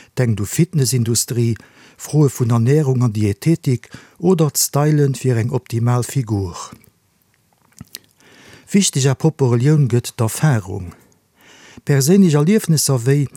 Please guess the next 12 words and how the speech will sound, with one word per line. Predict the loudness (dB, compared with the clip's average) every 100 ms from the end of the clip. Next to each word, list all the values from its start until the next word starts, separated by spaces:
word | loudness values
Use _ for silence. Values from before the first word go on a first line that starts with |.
| -16 -8
der | -4
Schöpfung | 0 -2 0 -2 0
begegnen, | 0 2 2 2 2 -2 -10 _ _ -20 -20 -2
mat | 0 0
gerass | 0 0 0 2
sind | 0 0
vu | -2 -2
Glavenstemoignagen | 0 0 0 -2 -2 -2 0 0 2 2 0 -2 -2
an | -2
de | -2
Social | 0 0 -2 -2
Media | 0 0 0 -2 -2